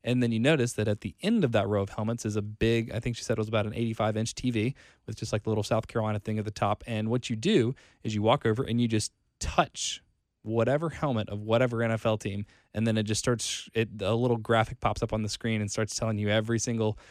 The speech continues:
South Carolina player that's ever played for that N F L franchise. And what she said is it's not totally populated yet, but they're also theoretically gonna have highlights up there. So you go just, like, tap the Texans helmet, and it's like, "Jadeveon Clowney,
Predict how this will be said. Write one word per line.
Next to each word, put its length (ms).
South 280
Carolina 380
player 300
that's 180
ever 140
played 460
for 160
that 120
N 80
F 80
L 80
franchise. 500
And 160
what 100
she 120
said 200
is 120
it's 160
not 180
totally 320
populated 540
yet, 200
but 100
they're 180
also 360
theoretically 520
gonna 200
have 160
highlights 600
up 140
there. 220
So 240
you 180
go 40
just, 180
like, 180
tap 240
the 80
Texans 440
helmet, 260
and 80
it's 100
like, 160
"Jadeveon 400
Clowney, 400